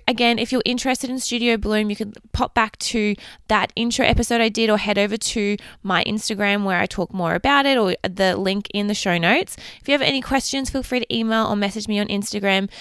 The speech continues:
And I just wanna reiterate that when the cart closes,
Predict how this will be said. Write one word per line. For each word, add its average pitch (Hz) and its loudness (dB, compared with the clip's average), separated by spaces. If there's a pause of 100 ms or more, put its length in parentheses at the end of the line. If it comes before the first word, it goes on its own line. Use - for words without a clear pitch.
(160)
And 220 -4
I 214 2
just 214 0
wanna 233 0
reiterate 208 0
that 196 2 (220)
when 202 0
the 214 -2
cart 214 -2
closes, 202 -2